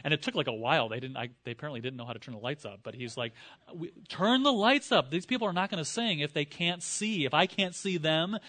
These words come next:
and they can't see one another." So, so if you're in that, if you're in that kind of, kind of situation or been tempted to turn the lights down, turn the lights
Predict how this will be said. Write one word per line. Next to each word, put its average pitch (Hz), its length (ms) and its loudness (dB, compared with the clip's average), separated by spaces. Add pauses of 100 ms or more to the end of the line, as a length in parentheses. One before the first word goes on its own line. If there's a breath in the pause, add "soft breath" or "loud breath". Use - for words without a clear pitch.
(140 loud breath)
and 143 100 -6
they 156 100 2
can't 165 240 -6
see 156 160 -4
one 143 200 -2
another." 139 340 -2
So, 117 300 -6 (420 loud breath)
so 123 220 -4
if 135 140 -6
you're 147 120 -2
in 151 120 -6
that, 156 180 -6
if 135 100 -6
you're 156 140 -4
in 160 240 -8
that 175 120 -8
kind 160 140 -8
of, - 420 -18
kind 151 120 -6
of 143 40 -6
situation 147 600 -2
or 135 40 -4
been 123 200 -4
tempted 151 320 -6
to 143 80 -4
turn 147 180 -10
the 131 60 -8
lights 135 260 -2
down, 131 340 -4 (300 loud breath)
turn 165 440 2
the 135 180 2
lights 131 560 2